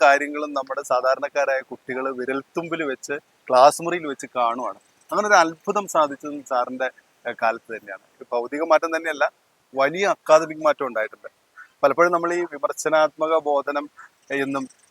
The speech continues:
അതുപോലെ തന്നെ, ആ, വിദ്യാഭ്യാസ പദ്ധതിയിൽ അക്കാദമികമായി,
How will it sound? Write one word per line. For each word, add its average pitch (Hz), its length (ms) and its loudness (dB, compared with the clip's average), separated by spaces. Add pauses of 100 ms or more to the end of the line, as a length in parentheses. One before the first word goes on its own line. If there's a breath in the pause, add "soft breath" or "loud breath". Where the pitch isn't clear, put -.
(200)
അതുപോലെ 139 340 -2
തന്നെ, 135 240 -2 (420)
ആ, - 20 4 (460)
വിദ്യാഭ്യാസ 143 480 -2 (100)
പദ്ധതിയിൽ 139 420 -6
അക്കാദമികമായി, 139 640 0